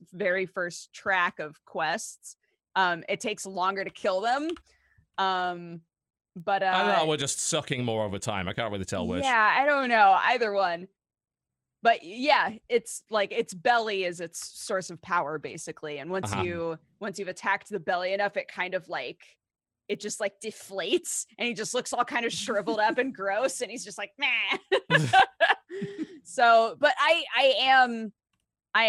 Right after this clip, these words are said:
Speaker 1: am really, really wanting to get to the point in that game because it, it's very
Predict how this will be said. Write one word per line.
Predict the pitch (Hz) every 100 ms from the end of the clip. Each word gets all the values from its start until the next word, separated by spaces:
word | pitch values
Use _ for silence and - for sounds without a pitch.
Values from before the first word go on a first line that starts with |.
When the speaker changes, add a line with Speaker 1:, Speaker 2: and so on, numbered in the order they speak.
| 196
Speaker 1:
am | 240 254
really, | 240 214 214 226 214 208
really | 202 196
wanting | 185 180 180 180
to |
get | 180 175
to | -
the | 185
point | - 196 185
in | 180
that | 170
game | 175 170
because | 185 240 220
it, | 233 -
it's | 220 220 - - _ _
very | 185 233 294 330